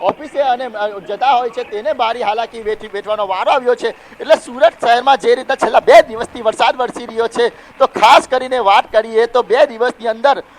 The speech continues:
અનેક રસ્તાઓ છે તે પાણી પાણી થઈ ગયા છે. તેમાં અત્યારની વાત કરીએ તો પૂણા જે રોડ છે, પૂણા મેઇન રોડ આવેલો છે, ત્યાં આગળ પણ પાણી ભરાઈ જતા જે છે કહેવાય કે રસ્તો બંધ થઈ ગયો છે અને લોકોએ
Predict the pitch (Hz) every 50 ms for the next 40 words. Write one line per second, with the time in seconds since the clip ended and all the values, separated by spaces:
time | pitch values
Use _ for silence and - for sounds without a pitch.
0 | - - - 214 262 330 349 - - 220 220 - - 262 262 311 302 285 285 -
1 | 208 247 247 247 247 247 - - 233 233 269 320 330 330 - 233 214 240 233 226
2 | - 196 240 311 294 285 262 254 247 240 - - 247 233 - 214 208 262 311 226
3 | - - - - - - 202 214 - - 330 349 349 339 320 269 254 247 247 -
4 | 254 233 233 233 240 240 240 - - 247 269 262 - 262 254 254 302 330 320 302
5 | - 277 262 226 233 247 233 233 - 220 233 269 254 254 - 214 240 226 208 196
6 | 226 294 302 254 247 254 247 226 226 220 226 233 240 233 - 254 247 202 - -
7 | - - _ - - 254 247 254 254 320 320 330 320 - 269 262 269 262 - 233
8 | 208 226 240 240 - 190 196 226 269 339 302 220 214 226 226 - 269 294 226 160
9 | - - - - - - - 226 240 226 208 - - 240 233 240 226 240 262 254
10 | 247 214 220 220 - - 294 320 285 - 233 269 269 233 190 - - - - 202
11 | 233 285 285 294 269 277 277 - 262 254 262 240 202 190 196 220 220 - 294 320
12 | 320 320 214